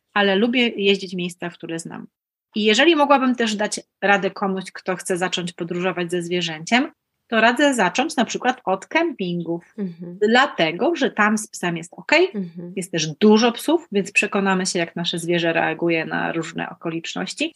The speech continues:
Speaker 1: A na kempingu można mieszkać w kamperze, pod namiotem lub w domku kempingowym.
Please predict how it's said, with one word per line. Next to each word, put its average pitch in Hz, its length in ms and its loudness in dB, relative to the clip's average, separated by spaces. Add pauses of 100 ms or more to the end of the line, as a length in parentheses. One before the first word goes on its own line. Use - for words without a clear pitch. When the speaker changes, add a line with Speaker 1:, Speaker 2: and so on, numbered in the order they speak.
(400)
Speaker 1:
A 359 100 2
na 339 120 4
kempingu 196 460 2
można 175 260 -2
mieszkać - 400 -8
w - 100 -20
kamperze, 302 520 4
pod 170 180 -4
namiotem 196 500 2
lub 185 180 -2
w 175 40 -4
domku 175 340 2
kempingowym. 175 720 -4